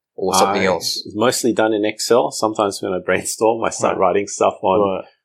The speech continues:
Speaker 2: on a notepad, but mostly in s-, Excel. Um, but you still need some, um, good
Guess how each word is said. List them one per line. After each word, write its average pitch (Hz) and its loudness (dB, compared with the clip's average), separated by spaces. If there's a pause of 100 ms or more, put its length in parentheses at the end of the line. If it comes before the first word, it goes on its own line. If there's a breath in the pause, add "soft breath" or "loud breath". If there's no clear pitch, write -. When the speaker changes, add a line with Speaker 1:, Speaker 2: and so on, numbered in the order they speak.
(160)
Speaker 2:
on 92 0
a 90 0
notepad, 107 -2
but 90 -2
mostly 98 0
in 90 0
s-, - -8
Excel. 95 -2 (500)
Um, 87 0
but 92 -2 (280)
you 98 -4
still 104 2
need 95 2
some, 87 -4 (360)
um, 82 0 (220)
good 85 0